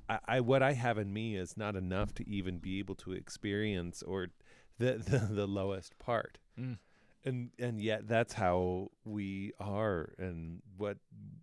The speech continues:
Speaker 1: what the, like, we're not sufficient, but that's actually what exactly we're talking about with the Acts.
Speaker 2: Yes.
Speaker 1: It's saying, like,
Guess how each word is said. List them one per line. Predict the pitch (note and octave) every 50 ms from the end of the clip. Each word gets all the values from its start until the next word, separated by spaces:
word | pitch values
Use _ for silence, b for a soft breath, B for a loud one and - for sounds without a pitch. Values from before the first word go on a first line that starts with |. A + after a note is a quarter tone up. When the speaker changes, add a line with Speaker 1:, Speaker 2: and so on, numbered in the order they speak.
| - G#2+
Speaker 1:
what | G#2+ G#2+ G#2 G#2+
the, | - G#2+ F2+ E2 F2+ - - _ G2 F#2+ - - - A2
like, | G#2+ A2 G#2 G2 -
we're | A#2+ B2
not | A#2 A#2 A#2 G#2 -
sufficient, | - G#2 - A2+ G2+ - G#2+ F2+ -
but | - F#2+ -
that's | - F#2 G2 -
actually | A2 G2 - - G#2+ G2+
what | F#2 G2 G2+ G#2 - B B B B B B - C3 A2+ G2+ G2+
exactly | F#2+ F2+ F2+ A#2+ B2+ B2+ C3+ D3 C#3+ - - A2 G2 G2 F#2+ G2 G#2 - -
we're | G2+ G2 G#2+ G2 - - - C3
talking | - A2+ G#2 G2+ G2 G2+ G2+
about | F#2+ F2 D#2+ E2 E2 E2+ F2+ -
with | - G#2+ -
the | - A#2+ -
Acts. | - D3 C#3 G2 - - - - - -
Speaker 2:
Yes. | - A2+ G#2 A2 - - - - _ _ -
Speaker 1:
It's | C3 A#2+ -
saying, | - C3+ B2 A2+ A2+ A2 A2 A2
like, | A2 G#2+ G#2